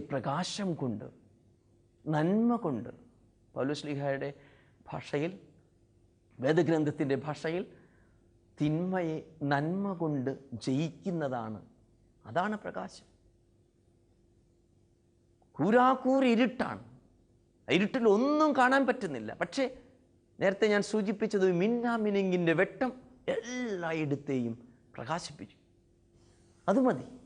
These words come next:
അത്തരത്തിൽ ജീവിതത്തെ പ്രകാശമയമാക്കുവാൻ, എൻ്റെ ജീവിതം തന്നെ പ്രകാശത്തിൻ്റെ വഴിയിലൂടെ ചരിക്കുന്ന ഒന്നാക്കി മാറ്റുവാൻ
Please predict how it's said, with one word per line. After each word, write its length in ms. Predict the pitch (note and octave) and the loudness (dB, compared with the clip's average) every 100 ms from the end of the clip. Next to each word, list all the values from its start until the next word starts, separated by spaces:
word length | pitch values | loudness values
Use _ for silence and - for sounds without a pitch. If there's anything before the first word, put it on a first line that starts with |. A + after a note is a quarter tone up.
| - _ - _ _ _ _ _ _ - - | -20 _ -20 _ _ _ _ _ _ -6 -4
അത്തരത്തിൽ 680 | D#3 - C#4 D4 C#4+ - A3+ - - - - A#2+ A#2+ | -4 0 2 4 0 0 0 -2 -10 -20 -12 -4 0
ജീവിതത്തെ 640 | F3+ G3+ F3+ E3+ - D#3 D3 - - - - | 2 2 2 0 0 0 0 -8 -20 -10 -4
പ്രകാശമയമാക്കുവാൻ, 2000 | A#2 B2+ F#3+ - - F#3+ F3+ - _ _ _ _ A2+ B2 B2 A2+ A2 - G2+ G2 G#2+ - _ - _ _ _ _ _ _ _ _ _ A2 | 0 2 0 -2 -8 -8 -8 -14 _ _ _ _ -2 0 2 0 -2 -8 -12 -12 -18 -20 _ -20 _ _ _ _ _ _ _ _ _ 2
എൻ്റെ 160 | F3 A#3+ - | 4 4 2
ജീവിതം 340 | B3 B3+ B3 G#3 | 2 4 4 4
തന്നെ 260 | D3+ C3+ A#2 B2 - - - _ _ _ _ _ _ _ _ _ _ _ _ _ _ _ _ _ _ | 4 2 0 -2 -12 -20 -20 _ _ _ _ _ _ _ _ _ _ _ _ _ _ _ _ _ _
പ്രകാശത്തിൻ്റെ 880 | C3+ C#3+ F#3 A#3+ C4 - G#3+ G3 E3+ - - - B2+ | 0 4 6 6 2 0 0 2 2 0 -8 -2 4
വഴിയിലൂടെ 680 | C3+ F#3 G3 F3+ D#3+ C#3+ C3+ - - - | 4 4 2 4 4 4 0 -2 -16 -4
ചരിക്കുന്ന 600 | D#3 C#3+ G#3+ - A3+ F3+ D3+ - C3 | 0 2 2 2 0 2 0 0 0
ഒന്നാക്കി 380 | C#3 C3 B2+ B2+ A2+ | 2 2 2 0 2
മാറ്റുവാൻ 480 | C#3+ - E3+ A2+ | 0 -2 -4 -2